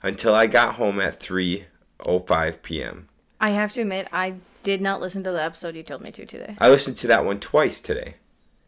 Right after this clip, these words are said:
Speaker 2: I really couldn't, though, today at work.
Speaker 1: Sure. I, I just want everybody to know, check out Real A F Podcast. Phenomenal. And so this is where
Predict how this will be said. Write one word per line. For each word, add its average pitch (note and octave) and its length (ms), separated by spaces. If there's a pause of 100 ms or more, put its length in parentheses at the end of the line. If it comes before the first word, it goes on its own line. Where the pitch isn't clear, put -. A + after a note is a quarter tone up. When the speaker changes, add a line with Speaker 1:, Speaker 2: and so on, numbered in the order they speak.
(140)
Speaker 2:
I A3+ 120
really B3+ 280
couldn't, E3+ 320
though, F2+ 140
today G#2 260
at - 80
work. - 300 (880)
Speaker 1:
Sure. - 480
I, A#2+ 320
I F3 40
just F#3 200
want D#3+ 140
everybody C#3 480
to G2+ 100
know, F#2+ 320 (1900)
check D3 380
out G#2 400
Real G2 380
A F2+ 100
F E2+ 220
Podcast. - 800 (580)
Phenomenal. F2+ 840 (220)
And A#2 120
so C#3 100
this D#3 280
is C#3+ 120
where A2 460